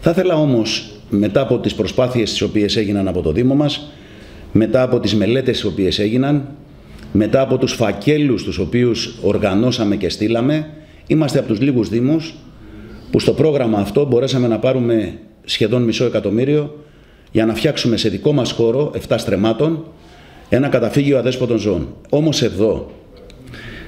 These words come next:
θα ήθελα να πω μερικά πράγματα και να τα ακούσουν όλοι, διότι όλοι είμαστε υπεύθυνοι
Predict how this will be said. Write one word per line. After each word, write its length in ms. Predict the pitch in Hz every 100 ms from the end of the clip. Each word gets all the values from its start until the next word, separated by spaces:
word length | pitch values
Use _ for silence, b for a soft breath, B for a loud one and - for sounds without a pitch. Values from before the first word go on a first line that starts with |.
| B
θα 140 | -
ήθελα 240 | 156 160 160
να 120 | 123
πω 100 | 147
μερικά 320 | 135 123 -
πράγματα 680 | 120 113 95 85 95 113 - - B B B B B
και 100 | -
να 100 | 120
τα 80 | 113
ακούσουν 380 | 107 - - 120
όλοι, 420 | 113 92 104 127 - - - - B B B B -
διότι 340 | 101 120 120
όλοι 160 | 156 156
είμαστε 280 | 135 113 98
υπεύθυνοι 720 | 95 98 - 92 113 135